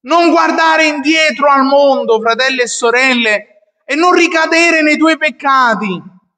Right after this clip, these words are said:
o non guardare a destra, a sinistra, ai fratelli, agli amici che possono magari scoraggiarti o che stanno zoppicando nelle vie del Signore, o non guardare, fratello e sorelle, in basso,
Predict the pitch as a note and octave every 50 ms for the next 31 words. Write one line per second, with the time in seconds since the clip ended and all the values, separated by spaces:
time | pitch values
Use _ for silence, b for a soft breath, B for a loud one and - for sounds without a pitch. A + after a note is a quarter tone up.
0 | _ _ _ _ - C#4 D#4 D#4 D#4 E4+ E4+ E4 E4+ D#4+ D#4 D4+ D#4 D#4+ D#4+ D#4
1 | D4+ D4 C#4+ A#3+ G#3 B3 B3+ G#3+ - D#4 D4+ D#4 D#4 D4+ D4+ D4+ - C#4+ C4 B3
2 | - - - C4+ C4+ D4+ D#4+ D#4+ C4+ - - - C4+ B3+ C4 C4 A3+ B3+ B3+ B3+
3 | C4+ D4 D#4+ E4 D4+ C#4 C4+ C4 C4+ B3+ C4 B3+ B3+ C4 D#4 F4+ F4 E4 D4 -
4 | - C#4+ B3+ A3 - - - - _ _ _ _ _ _ _ _ _ - C4+ C4+
5 | A3+ D4+ D#4 D#4+ D#4+ - D#4+ C#4+ C4+ C#4 C4 C4 C4+ C4+ D#4 D#4+ D#4 D4+ C#4 -
6 | - - C#4+ C#4+ C4+ C4 B3 G#3 C#4 C#4+ D#4 D#4+ D#4 D#4 - - C#4+ D4+ C4 D4+
7 | D4 - - C#4 B3+ E4+ - D#4 C#4+ G#3 - D4 C#4+ C4+ - C4+ C4 A3 C#4 D4
8 | E4 E4 D#4+ D4 C4+ C4+ C4 B3+ B3+ B3+ C4 C4+ C4+ D#4+ E4 D#4+ C#4+ C#4 B3+ -
9 | - - B3+ B3 B3+ C#4+ E4 E4+ E4 D#4 C#4+ B3+ A3+ G3+ F3+ - - - - -
10 | _ _ _ _ _ _ _ _ _ _ _ _ _ _ _ _ _ _ _ D#4
11 | D#4+ D#4+ D#4 D#4+ E4 F4 E4+ E4+ F4 E4+ D#4+ D4+ A#3+ D#4+ D#4+ D#4+ D#4 C#4+ C4 C4
12 | A3 A#3+ B3+ C4 D4 D#4 D#4 D#4 D4 C#4 D4+ - C#4+ C4 C4+ D4+ D#4 D#4 D4 C#4
13 | C4+ C4 C4 B3 C#4 D4 D4+ C#4+ - - - - C4 B3+ A#3+ A3 - - - -
14 | -